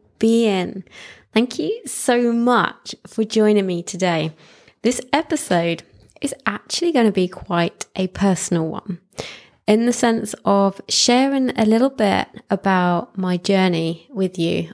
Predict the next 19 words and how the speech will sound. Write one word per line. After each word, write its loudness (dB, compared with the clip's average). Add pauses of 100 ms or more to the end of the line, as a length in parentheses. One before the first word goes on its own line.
(140)
of 0 (1000)
not 2 (600)
watching 0
the 4
T -2
V 0
anymore. -8 (340)
Whoa, -8
that's -16
a -18
biggie -6
one. -10 (720)
So -2 (380)
this 0
all 0
started, 0 (540)
um, 2 (140)
last 0
year 0